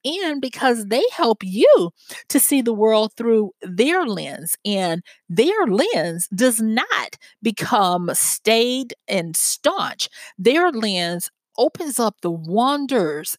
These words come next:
and th-, all the different ways of looking at a situation. And thus, these two person, um,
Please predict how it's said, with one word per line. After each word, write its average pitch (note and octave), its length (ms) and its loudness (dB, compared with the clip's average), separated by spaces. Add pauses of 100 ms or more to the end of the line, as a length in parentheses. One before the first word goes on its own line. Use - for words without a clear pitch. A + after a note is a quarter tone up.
and F3 340 0
th-, - 480 -14
all C#4+ 320 4
the G#3 200 2 (260)
different A3+ 680 0
ways G#3+ 680 -2
of F3+ 120 -4
looking A3+ 420 -6
at E3 100 -4
a C#3+ 60 -6
situation. G3 880 -6 (360)
And A#3+ 200 2
thus, A3+ 380 4
these C#4 480 0
two A3+ 240 -2
person, A3 600 -4 (260)
um, D3+ 380 0